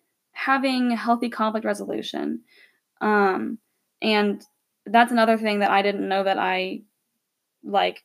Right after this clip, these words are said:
could improve upon, you know? That sounds bad.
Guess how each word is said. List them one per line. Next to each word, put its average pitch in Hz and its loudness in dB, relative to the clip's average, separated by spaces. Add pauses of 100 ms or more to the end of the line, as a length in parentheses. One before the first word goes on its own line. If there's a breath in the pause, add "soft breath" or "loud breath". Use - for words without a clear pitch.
could 214 4
improve 196 -2
upon, 202 -4 (500)
you 233 0
know? 233 2 (560)
That 214 2
sounds 196 -2
bad. 190 -4